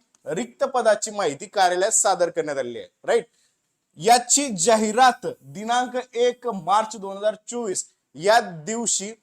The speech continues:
वर्तमानपत्रात देण्यात यावी असं सांगण्यात आलेलं आहे,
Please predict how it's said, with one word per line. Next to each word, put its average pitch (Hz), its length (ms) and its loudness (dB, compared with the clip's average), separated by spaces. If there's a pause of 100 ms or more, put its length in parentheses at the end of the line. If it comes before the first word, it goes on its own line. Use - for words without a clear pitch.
वर्तमानपत्रात 208 1040 -2
देण्यात 170 500 -6
यावी 156 280 -2 (280)
असं - 240 0
सांगण्यात 156 380 0
आलेलं 104 220 -6
आहे, 85 80 -12